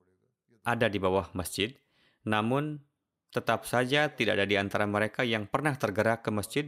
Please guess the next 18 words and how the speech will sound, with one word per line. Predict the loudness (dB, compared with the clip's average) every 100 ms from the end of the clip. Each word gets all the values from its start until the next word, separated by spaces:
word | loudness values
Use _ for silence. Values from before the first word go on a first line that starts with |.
| -6 -4
untuk | -4
salat. | -2 -2 -2 -6 _ _ _ _ _
Alhasil, | 0 0 -2 -2 -2 -4 -16 -16
saya | -4 -2 0 0
ingin | -2 -2
menyampaikan | -2 -2 0 -2 0 -2 0
bahwa | 0 0 0 -2 -12 _ -2
hendaknya | 0 0 -2 -4
memohon | -2 -2 -2 0
doa | 0 0
kepada | 0 0 2 2
Allah | 0
Ta'ala | -2 -2 -2
dengan | -4 -6 -6
penuh | -2 0 2
gejolak | 2 2 0 -2 -2
dan | -2
rintihan, | 0 0 -2 -4 -4 -8